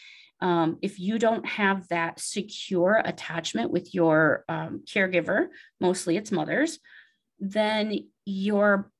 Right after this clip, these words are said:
sense of safety in the world is never established.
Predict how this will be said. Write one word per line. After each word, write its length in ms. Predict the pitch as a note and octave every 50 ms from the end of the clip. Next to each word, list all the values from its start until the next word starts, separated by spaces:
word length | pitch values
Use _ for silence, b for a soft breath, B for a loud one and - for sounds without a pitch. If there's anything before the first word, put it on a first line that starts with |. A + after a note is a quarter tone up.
| _ _ -
sense 440 | - - - - C4 C#4 D4 C#4+ -
of 180 | - - G3+
safety 640 | - - - - C4 D#4 F#4+ - - - G3 F#3 -
in 140 | - G3+ G3+
the 80 | F#3+ F3+
world 360 | F#3 G#3+ B3+ C#4+ D4+ D4+ -
is 200 | G#3+ G#3 G3+ G3
never 280 | F#3 F3+ E3+ F3+ F3
established. 920 | - - F#3+ - - - B3 D4+ G4 F#4 G#3+ - - - - - - - -